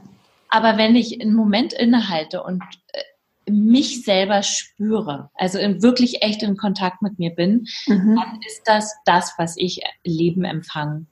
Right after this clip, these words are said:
Speaker 1: ma-, das nenne ich so.
Speaker 2: Okay,
Speaker 1: So.
Speaker 2: verstehe.
Speaker 1: Ja.
Speaker 2: Ja, verstehe. Das heißt, du musst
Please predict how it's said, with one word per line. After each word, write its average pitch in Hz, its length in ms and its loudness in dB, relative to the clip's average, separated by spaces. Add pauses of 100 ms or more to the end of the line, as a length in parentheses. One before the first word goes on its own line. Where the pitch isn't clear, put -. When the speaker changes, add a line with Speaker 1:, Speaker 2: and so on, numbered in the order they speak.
Speaker 1:
ma-, 147 220 -8 (600)
das 180 220 -4
nenne 175 260 -2
ich 170 160 -8
so. 127 120 -6
Speaker 2:
Okay, 226 500 2
Speaker 1:
So. - 60 -14
Speaker 2:
verstehe. 208 720 -2 (380)
Speaker 1:
Ja. 214 160 0
Speaker 2:
Ja, 208 140 4
verstehe. 233 360 0
Das 180 160 0
heißt, 220 260 2
du 226 60 2
musst 240 300 0